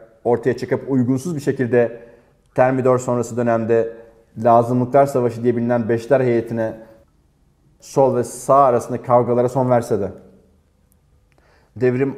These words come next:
asker kesimini olağanüstü önemli konuma getirdi. Artık bir kral yoktu. Lazımlıklar Savaşı ve dönemin adiliği derken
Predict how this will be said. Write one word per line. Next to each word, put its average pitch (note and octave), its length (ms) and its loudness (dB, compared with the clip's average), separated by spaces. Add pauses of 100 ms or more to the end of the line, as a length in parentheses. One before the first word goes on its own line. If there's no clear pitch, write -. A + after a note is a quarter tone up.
asker B2+ 420 0
kesimini B2 340 -4
olağanüstü B2 640 0
önemli G#2+ 280 -2
konuma G#2 240 -4
getirdi. F#2 420 -6 (1300)
Artık A2 280 -2
bir B2 80 -4
kral B2 280 2
yoktu. C#3 480 -2 (1000)
Lazımlıklar A2+ 720 0
Savaşı A#2+ 680 -4
ve G#2 140 -8
dönemin B2 320 -6
adiliği A#2+ 500 0
derken B2+ 500 0